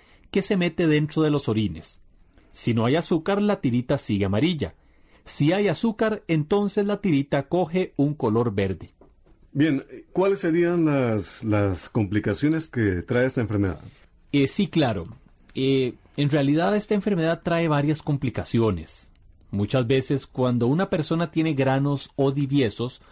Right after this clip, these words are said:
Speaker 1: oímos que les dicen, "Es mejor que vaya donde un médico porque usted puede tener azúcar en la sangre". No es que toda persona que tenga granos o diviesos sea diabética,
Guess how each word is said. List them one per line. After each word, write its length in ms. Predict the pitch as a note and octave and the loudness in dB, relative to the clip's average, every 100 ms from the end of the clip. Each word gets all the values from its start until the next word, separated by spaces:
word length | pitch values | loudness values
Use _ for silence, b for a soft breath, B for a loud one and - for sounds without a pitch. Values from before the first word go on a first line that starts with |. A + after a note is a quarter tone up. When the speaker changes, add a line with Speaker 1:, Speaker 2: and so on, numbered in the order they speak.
| b b | b b
Speaker 1:
oímos 420 | F3 F#3+ G#3 G3+ | 0 0 0 0
que 120 | G3 | 0
les 160 | C3+ A#2 | 0 2
dicen, 540 | D3 - G2+ F2 F2 - b b b b | 0 0 -2 -2 -8 -16 b b b b
"Es 160 | E3 G#3+ | 0 2
mejor 320 | G#3+ A3+ A3+ | 2 2 0
que 140 | A#3+ | 0
vaya 280 | A3 G#3+ A3+ | 2 2 0
donde 240 | A3 F3+ | 2 2
un 100 | G#3+ | 2
médico 460 | F3+ D#3+ D#3 C#3+ A2 | 4 4 2 0 -6
porque 320 | A2 G#2 A2 | -4 -6 -2
usted 720 | G2 - C3 C3 C#3+ C3+ A2+ | -2 -2 0 2 4 2 0
puede 220 | - B2+ C3 | 0 0 2
tener 320 | B2+ B2+ C3+ | 0 0 0
azúcar 320 | A#2 A2+ A#2 | -2 -2 0
en 60 | G#2 | 0
la 100 | F#2 | 0
sangre". 420 | C#3+ C3+ F2 - _ _ _ - _ b b b b | 0 0 -4 -10 _ _ _ -20 _ b b b b
No 180 | D3 G3 | 2 4
es 140 | A3 | 2
que 100 | - | 0
toda 300 | A3+ G3+ G#3+ | 0 2 2
persona 360 | G#3+ D3 D#3+ E3 | 0 0 0 0
que 120 | C3+ | -2
tenga 320 | - A#2+ C#3 | -2 0 2
granos 500 | A2+ A2+ A2+ A#2 A#2+ | 2 2 2 0 0
o 80 | B2 | 0
diviesos 560 | A#2 A2+ A#2+ A2+ D#3+ D#3 | 2 4 2 2 0 -2
sea 240 | C3 A2+ | 0 2
diabética, 600 | C3+ C3+ G3 B2 - E2+ | 2 2 0 -2 -10 -12